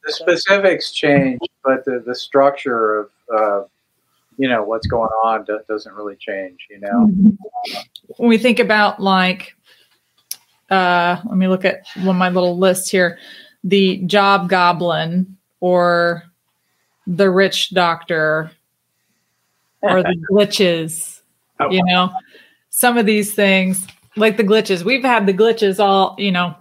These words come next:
Speaker 2: most of the afternoon here. I think I'm, I'm grateful. I think we're working them out, but
Speaker 1: Yeah.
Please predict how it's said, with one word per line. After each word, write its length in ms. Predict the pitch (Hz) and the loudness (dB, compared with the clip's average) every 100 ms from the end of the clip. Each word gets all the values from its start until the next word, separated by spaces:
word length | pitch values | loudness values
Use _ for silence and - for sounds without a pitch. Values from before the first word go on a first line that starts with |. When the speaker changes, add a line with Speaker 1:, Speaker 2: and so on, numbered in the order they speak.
| - | -6
Speaker 2:
most 320 | 202 220 220 | 0 0 0
of 80 | 196 | 0
the 120 | 196 | 2
afternoon 520 | 196 196 202 196 196 185 | 2 0 -2 -2 -2 -2
here. 140 | 175 | -2
I 100 | 175 | -2
think 240 | 175 196 | -2 -4
I'm, 160 | 185 180 | -2 -2
I'm 180 | 185 175 | -4 -2
grateful. 360 | 196 190 196 | 0 0 0
I 100 | 170 | -4
think 200 | 185 175 | -4 -8
we're 100 | 175 | -8
working 340 | 175 175 180 170 | -8 -8 -10 -10
them 140 | 160 | -6
out, 340 | 170 160 156 175 | -4 -6 -8 -8
but 160 | |
Speaker 1:
Yeah. 60 | 165 | -4